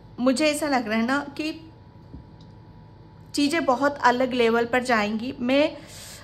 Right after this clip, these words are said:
मैं जो एनर्जी यहाँ पर फील कर रही हूँ, जो मैं महसूस कर रही हूँ, काली माँ literally, अ,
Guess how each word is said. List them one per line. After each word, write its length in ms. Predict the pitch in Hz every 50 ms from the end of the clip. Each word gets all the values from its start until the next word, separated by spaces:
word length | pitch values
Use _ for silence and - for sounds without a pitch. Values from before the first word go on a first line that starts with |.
| - -
मैं 160 | 240 262 294
जो 100 | 277 330 - -
एनर्जी 400 | - 247 247 247 262 269 269 311
यहाँ 240 | 294 302 302 277 233
पर 180 | 226 - 262 269
फील 280 | - - 247 240 254
कर 200 | 247 254 254 226
रही 140 | 214 220 220
हूँ, 220 | 220 220 226 247 254
जो 180 | - 226 254
मैं 140 | 240 240 247
महसूस 580 | 240 233 226 214 214 214 214 - 262 285 285 -
कर 240 | - - 226 214
रही 140 | 196 185 214
हूँ, 320 | 208 214 214 214 247 262 - - - - -
काली 280 | - 247 254 262 269 339
माँ 160 | 349 330 330
literally, 540 | 330 285 277 - - 302 294 294 294 311 359 370 - - - - - - - - - - -
अ, 360 | - 240 233 226 214 208